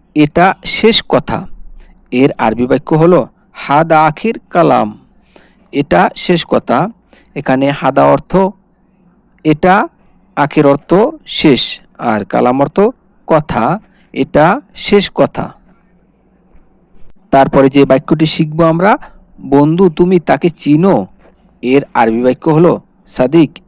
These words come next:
ইনতা মালুম হুয়া?" এখানে সাদিক অর্থ বন্ধু, ইনতা অর্থ তুমি, আর মালুম অর্থ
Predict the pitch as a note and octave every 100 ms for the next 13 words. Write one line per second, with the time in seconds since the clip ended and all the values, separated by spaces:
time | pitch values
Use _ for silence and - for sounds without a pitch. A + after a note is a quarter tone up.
0 | _ B2 A#2 C#3 C3 C3 D#3+ C#3 B2+ D3
1 | G#3 - _ _ _ _ _ _ _ -
2 | - - C#3 D3+ D3+ D#3+ - - B2+ C#3
3 | C#3 D#3+ F3 C#3 C3+ C#3 E3 A3 C4+ _
4 | _ _ _ D3+ D3 D3 F3+ F3+ C3+ -
5 | B2+ - C3+ D3+ G#3 C4+ _ _ _ _
6 | A2+ A#2 A#2+ B2+ C#3+ E3 -